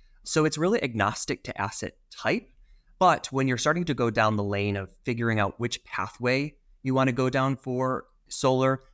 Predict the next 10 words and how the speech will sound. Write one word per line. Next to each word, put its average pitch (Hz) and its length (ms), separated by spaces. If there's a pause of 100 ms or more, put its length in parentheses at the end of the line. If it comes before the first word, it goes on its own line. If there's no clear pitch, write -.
that 143 240
really 120 320
starts - 300
to 101 40
dictate 101 560
which 104 380
asset - 300
class 98 260
is 92 100
better. - 360